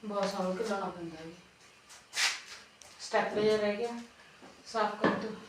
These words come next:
ਇੱਕ ਉਹ ਸਾਫ਼ ਕਰ ਦੂੰਗੀ। ਇੱਧਰ ਮੇਰਾ ਦੁੱਧ ਧਰਿਆ ਹੋਇਆ, ਮੈਂ ਕਿਹਾ ਉਹ ਵੀ ਨਾ ਉੱਬਲ ਜਾਵੇ। ਜੇ ਕੋਲ ਖੜੇ ਨਾ, ਫੇਰ ਨਹੀਂ ਉੱਬਲਦਾ।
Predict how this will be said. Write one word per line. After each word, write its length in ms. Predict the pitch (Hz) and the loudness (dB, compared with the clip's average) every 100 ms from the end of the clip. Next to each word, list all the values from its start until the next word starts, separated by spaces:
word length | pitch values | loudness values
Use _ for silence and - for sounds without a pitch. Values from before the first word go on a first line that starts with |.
| 220 | -14
ਇੱਕ 120 | 202 | -8
ਉਹ 160 | 190 | -6
ਸਾਫ਼ 240 | 190 220 220 | -2 -4 -2
ਕਰ 140 | 202 | -2
ਦੂੰਗੀ। 340 | 196 214 208 208 - - - - - - - - - | -2 -6 -6 -12 -16 -20 -20 -20 -20 -20 -20 -20 -6
ਇੱਧਰ 200 | 240 - | -4 -2
ਮੇਰਾ 160 | 240 233 | -2 -2
ਦੁੱਧ 260 | - 190 226 | -2 -2 0
ਧਰਿਆ 220 | 226 214 | 2 4
ਹੋਇਆ, 100 | 214 | 2
ਮੈਂ 80 | 214 | 0
ਕਿਹਾ 160 | 208 | 0
ਉਹ 180 | 196 175 | 2 0
ਵੀ 60 | 202 | -2
ਨਾ 80 | |
ਉੱਬਲ 320 | 196 180 175 170 | -6 -6 -6 -6
ਜਾਵੇ। 140 | 170 - - - - - - - - - | -8 -12 -20 -20 -20 -20 -20 -20 -20 -6
ਜੇ 120 | 196 | -4
ਕੋਲ 260 | 208 208 202 | 4 6 6
ਖੜੇ 220 | 190 202 | 6 4
ਨਾ, 200 | 214 214 | 4 2
ਫੇਰ 120 | 208 | 2
ਨਹੀਂ 140 | 190 190 | 2 2
ਉੱਬਲਦਾ। 380 | 185 190 190 | 0 -2 -2